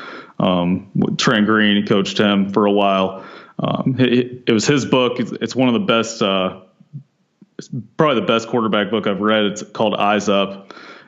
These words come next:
This is a quote. I've actually got it on my phone right here. I texted it to someone today about Darnold, actually. "Balance in the pocket is paramount, but forty percent of the time you have to be able to throw without setting your feet."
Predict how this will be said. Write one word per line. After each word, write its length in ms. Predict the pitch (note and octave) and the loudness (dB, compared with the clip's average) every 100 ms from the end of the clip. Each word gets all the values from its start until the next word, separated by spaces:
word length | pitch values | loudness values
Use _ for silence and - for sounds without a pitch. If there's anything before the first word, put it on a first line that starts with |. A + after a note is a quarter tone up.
| - | -12
This 300 | - A2 A2 | -2 0 2
is 100 | G#2 | 0
a 60 | |
quote. 480 | G2 B2+ A#2 A2 G#2+ | 0 2 2 0 0
I've 120 | G#2 | 0
actually 260 | G#2+ G#2 A2 | 0 0 2
got 160 | G#2+ | 2
it 20 | G#2 | 2
on 60 | |
my 100 | G2+ | 0
phone 280 | F#2+ A2+ G#2+ | 0 2 2
right 140 | G2+ | 2
here. 180 | G2+ G#2 | 2 2
I 40 | G2+ | 2
texted 400 | B2 A#2 - G#2+ | 0 -2 0 0
it 140 | G#2 | 0
to 80 | A#2 | -2
someone 400 | - A#2+ A#2 A2+ | 0 2 2 0
today 440 | A2+ F#2+ A#2 A#2 | -2 0 2 2
about 260 | G#2+ F#2+ G2+ | 0 -2 -2
Darnold, 440 | A2 A2+ G#2 F#2+ | 0 0 0 0
actually. 540 | F2+ F2+ - F#2 F2+ E2+ - - - - | -2 -4 -6 -4 -6 -8 -16 -20 -18 -6
"Balance 460 | - A#2+ B2+ A#2 | 0 2 2 0
in 80 | A#2+ | -2
the 80 | G#2+ | -2
pocket 380 | B2 A#2+ B2 A2 | 0 -2 0 -2
is 100 | G#2 | -2
paramount, 640 | - B2+ A#2+ A#2+ A2+ A2 | 0 0 2 2 0 -2
but 160 | A2 - | -6 -2
forty 260 | C3 C3 | 2 2
percent 420 | B2 A#2 - B2+ | 0 -2 0 2
of 160 | A#2 A2 | 2 2
the 80 | G#2 | 0
time 440 | - A#2+ A2 G#2+ | 0 0 2 2
you 80 | G#2+ | 2
have 200 | A2 G2+ | 0 -2
to 100 | G#2+ | -4
be 260 | F#2 A#2+ A2 | -2 0 0
able 220 | G#2+ G#2 G2+ | 0 -2 -2
to 180 | G#2+ | -4
throw 560 | G2 - - G#2+ A2+ A2+ | -4 -8 -2 0 2 2
without 340 | G#2 G#2 G#2+ | 0 0 0
setting 340 | G#2+ - A2 G#2+ | 0 0 2 2
your 120 | G2 | 0
feet." 420 | G2 G#2+ F#2 - | 0 0 -2 -6